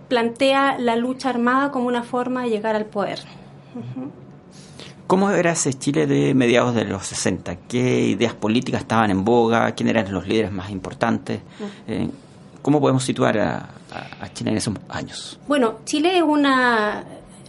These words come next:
Speaker 1: digamos, no, no, no cumple con, con las características generales que habían en América Latina. En Chile sí había una izquierda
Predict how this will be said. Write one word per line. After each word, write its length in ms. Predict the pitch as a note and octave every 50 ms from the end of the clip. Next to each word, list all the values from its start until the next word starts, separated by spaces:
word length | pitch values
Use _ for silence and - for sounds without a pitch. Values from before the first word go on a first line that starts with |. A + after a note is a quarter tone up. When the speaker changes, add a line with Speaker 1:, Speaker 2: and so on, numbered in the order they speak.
| A#3+ A#3+ F4+ - - - - A#3+ - -
Speaker 1:
digamos, 320 | A#3 A3+ A#3+ A#3+ B3+ B3+ A#3+
no, 160 | C4 B3+ B3
no, 280 | A#3 A#3 A#3+ B3 A#3+ C#4
no 160 | B3+ B3 A#3+
cumple 480 | B3 C4 C4 C#4 C4+ C4+ C#4+ D4+ D4+ D4+
con, 640 | D4 C4+ C4 B3+ B3 A#3+ A#3+ A#3 A#3 A3 - - -
con 160 | B3 A3+ A3
las 100 | A3 A3
características 640 | A#3 A3+ A3 G#3+ - G#3+ G#3 A#3 - C4+ C4 B3+ -
generales 480 | - A#3 G#3+ G3+ G3+ G#3 G#3+ A#3 A#3
que 120 | A#3 - A#3+
habían 240 | A#3 A#3 A3+ A3+ A3
en 80 | A3
América 340 | G#3+ G#3 G3+ G#3 G3+ G3+ F#3+
Latina. 380 | F#3+ G3 G3 - B3+ A3+ F#3+ F3+
En 100 | F#3 F#3+
Chile 320 | - - A3 G#3 G#3+ G#3+
sí 240 | - - A#3+ A#3 A#3
había 220 | A3+ A3 A3 A3
una 140 | A3 G#3+ G#3+
izquierda 840 | G#3+ - - A3+ G#3+ G#3+ G#3+ G#3+ A3 G#3+ G#3+ G#3 G3 F#3+ G3 F#3 -